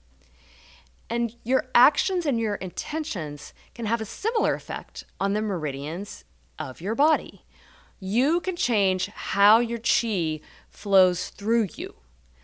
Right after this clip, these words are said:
An acupuncturist will do this with needles, but you can also do it with acupressure or movement like Qigong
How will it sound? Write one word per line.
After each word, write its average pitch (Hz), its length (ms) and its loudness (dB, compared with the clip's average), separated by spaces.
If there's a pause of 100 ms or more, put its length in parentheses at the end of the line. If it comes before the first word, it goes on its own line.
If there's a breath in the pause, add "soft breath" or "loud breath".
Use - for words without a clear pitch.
(340 soft breath)
An 202 160 -2
acupuncturist 247 800 2
will 170 100 -6
do 185 180 -2
this 170 200 -4
with 165 160 -4
needles, 220 580 0 (400 soft breath)
but 226 340 8
you 196 140 -4
can 202 140 -4
also 233 400 0
do 151 240 -4
it - 260 -2 (220 soft breath)
with 151 420 -4
acupressure 196 720 -4 (180)
or 214 140 -2
movement 233 540 -2
like 160 220 -6
Qigong 170 580 -4